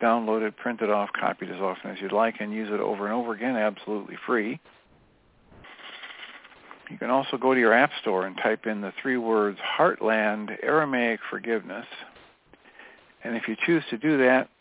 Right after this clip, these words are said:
before you're done typing the word forgiveness, you'll see the glowing heart icon. If you tap on that, it will let you download a completely free and private app that contains the Reality Management Worksheet. It contains an abbreviated version of that worksheet process,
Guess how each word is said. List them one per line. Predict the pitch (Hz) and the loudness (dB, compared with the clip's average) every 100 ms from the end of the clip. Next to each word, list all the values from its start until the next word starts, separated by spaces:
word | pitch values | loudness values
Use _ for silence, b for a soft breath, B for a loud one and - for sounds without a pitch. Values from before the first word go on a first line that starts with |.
| - _ _ | -20 _ _
before | - - 143 | -18 -4 -2
you're | 131 110 | 0 0
done | 117 117 | -2 -2
typing | 120 113 117 | 0 0 0
the | 107 | -4
word | 101 104 - | -2 -2 -4
forgiveness, | 95 123 117 110 104 | -6 -4 -4 -6 -4
you'll | 101 98 123 | -4 -4 -4
see | 110 | -6
the | 98 | -4
glowing | 104 107 101 | -2 -2 -2
heart | - - 127 - | -4 2 2 4
icon. | 98 92 - 90 - - _ _ _ _ _ _ - B B B B | 0 0 0 0 -2 -12 _ _ _ _ _ _ -20 B B B B
If | - - | -14 -10
you | 107 | 0
tap | 127 123 123 | 2 2 -2
on | 120 | -2
that, | 120 120 | 0 0
it | 120 | -2
will | - | -2
let | 113 98 | -2 -2
you | 104 | -2
download | 110 110 110 101 | -2 -2 -4 -6
a | |
completely | - 101 - 123 95 - | -8 -14 -10 -10 -12 -10
free | 110 98 | -8 -8
and | 98 | -8
private | 127 120 101 - | -4 -2 -4 -6
app | - 101 - | -4 -6 -8
that | 95 | -12
contains | - 98 - 131 127 - | -12 -12 -10 -8 -8 -10
the | 120 | -10
Reality | 98 104 107 107 | -6 -4 -4 -6
Management | 104 101 90 - | -8 -10 -10 -10
Worksheet. | 107 113 - 147 175 _ _ _ - B B B B | -8 -6 -6 -6 -8 _ _ _ -20 B B B B
It | 107 | -16
contains | - 101 - 107 107 95 | -10 -10 -8 -10 -10 -10
an | 87 | -12
abbreviated | 85 117 123 110 107 95 92 | -10 -6 -4 -4 -6 -6 -8
version | 107 104 95 92 | -6 -6 -6 -6
of | 113 127 | -6 -4
that | 127 | -4
worksheet | 113 113 - 107 - | -2 -6 -6 -8 -6
process, | 110 104 - 113 147 | -2 -2 -2 -2 -2